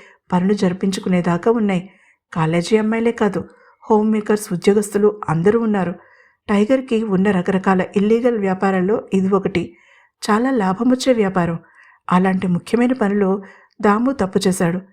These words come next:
అతని పొరపాటు వల్ల ఒక అమ్మాయి వీడియోతో సహా తప్పించుకుపోయింది.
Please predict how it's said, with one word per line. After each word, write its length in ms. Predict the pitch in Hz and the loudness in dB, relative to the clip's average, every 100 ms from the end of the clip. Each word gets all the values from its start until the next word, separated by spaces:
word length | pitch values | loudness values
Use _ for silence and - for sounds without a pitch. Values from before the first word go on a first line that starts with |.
| _ _ - | _ _ -4
అతని 260 | 190 196 190 | -2 0 0
పొరపాటు 420 | 170 170 208 226 | -2 0 0 0
వల్ల 220 | 220 185 196 262 - _ _ 247 | 0 0 -2 -6 -16 _ _ -4
ఒక 160 | 226 - | -2 0
అమ్మాయి 420 | 185 190 240 214 202 | 0 0 0 -2 -2
వీడియోతో 500 | 190 190 196 208 196 | 0 0 2 0 -2
సహా 260 | 190 185 247 | -4 -2 -2
తప్పించుకుపోయింది. 920 | 185 185 220 220 220 - 180 175 | -2 -4 -4 -4 -4 -2 0 0